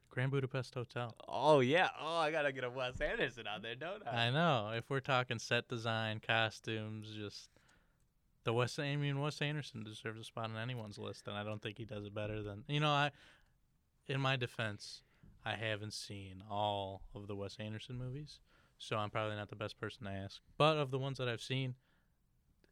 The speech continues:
Speaker 1: that blew my frickin' mind.
Speaker 2: Well, the thing with Grand Budapest, 'cause I think it may be my favorite Wes Anderson, but like I said, every single day, and I already have one that I'll probably add to my list,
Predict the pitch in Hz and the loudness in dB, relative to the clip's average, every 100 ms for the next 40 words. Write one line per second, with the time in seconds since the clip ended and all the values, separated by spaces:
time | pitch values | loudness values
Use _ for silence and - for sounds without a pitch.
0 | _ 117 123 - - 120 117 101 - 110 | _ 4 4 2 -2 0 2 0 0 -2
1 | - 95 95 123 113 110 - 113 185 190 | -2 -6 2 6 6 4 -2 -4 -2 -2
2 | 170 - 123 113 107 104 - - - - | -2 -2 -2 -2 -2 -4 -4 -6 -6 -10
3 | - - - - 131 139 - 165 127 101 | -10 -18 -8 -2 2 2 0 -2 0 0
4 | 95 98 85 80 85 - 107 107 110 104 | 0 -2 -2 -2 -2 0 -2 0 -2 -2
5 | - 107 - 107 107 95 - _ _ _ | -4 -6 -8 -2 0 0 -2 _ _ _
6 | _ _ - 110 101 - - - 110 101 | _ _ -2 0 0 -6 -8 -4 -2 -2
7 | 104 98 95 90 101 95 92 87 85 82 | -2 0 0 0 0 2 4 2 0 0
8 | 80 73 78 78 80 - - - - 50 | -2 -4 -8 -8 -8 -8 -8 -8 -10 -10
9 | - - | -12 -14